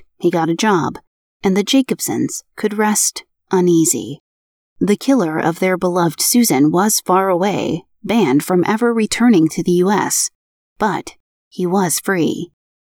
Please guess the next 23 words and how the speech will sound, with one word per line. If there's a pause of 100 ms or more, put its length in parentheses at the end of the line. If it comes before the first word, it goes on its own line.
(420)
Susan's
sister
Barbara
told
reporters
that
she
considered
him
very
capable
of
killing
again, (520)
going
on
to
add, (460)
"I
pray
that
I'm
wrong,